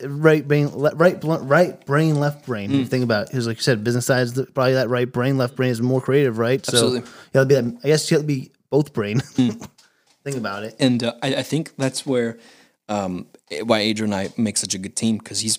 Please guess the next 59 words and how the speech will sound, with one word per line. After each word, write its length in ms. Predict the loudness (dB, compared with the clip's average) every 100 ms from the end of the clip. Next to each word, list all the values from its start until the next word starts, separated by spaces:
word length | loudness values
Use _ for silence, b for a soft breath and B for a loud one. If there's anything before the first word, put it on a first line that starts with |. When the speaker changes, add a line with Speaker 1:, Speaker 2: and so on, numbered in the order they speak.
| -6 -4
Speaker 2:
he's 120 | -4
always 220 | 0 -2
been 140 | -2 -4
a 60 |
little 220 | -2 0 -2
bit 120 | -2
more 240 | -4 -4
business 440 | -6 -8 -6 -2 -2
centered, 520 | -2 -6 -2 -4 -4 B B
and 220 | B -6
I've 60 |
Speaker 1:
Perfect. 60 | 0
Speaker 2:
always 180 | 2 0
been 100 | -4
a 60 | -6
little 220 | -4 -4
bit 80 | -4
more 180 | -6 -6
creative 320 | -4 -4 -4
centered. 200 | 0 0
Speaker 1:
Yeah. 100 | 0
Speaker 2:
But 100 | 0
recently 380 | 0 0 -2 -2
we've 160 | -4
started, 260 | -4 -4 -4
like, 140 | -6
we, 80 | -8 -4
interesting 300 | -4 0 0
enough, 140 | -2 -4
we, 100 | -12 _
we 100 | -12
kinda 220 | -2 0
started 240 | 0 -2 -6
flip 220 | -8 -8
flopping. 340 | -2 -2 4
Speaker 1:
Oh, 40 | 6
wow, 320 | 6 2 0
okay. 200 | 0 2
Speaker 2:
Yeah, 160 | 2 0
yeah, 240 | -4 -4
and 100 | -6
I 60 | -4
think 160 | -2
that's 140 | -2 -2
just 120 | -4
'cause 120 | -4
we've 120 | -4
been 140 | -2 -2
working 360 | -4 -2 -4
together 340 | -4 -4 -2 -2
for 160 | -2
so 160 | 0 0
long, 400 | 0 -2 -2 -2
and 80 | 2
Speaker 1:
Yeah. 160 | 2 4
Speaker 2:
we 60 |
really 140 | 0 -2
understand 380 | -4 -4 -6
how 340 | -2 -4 -4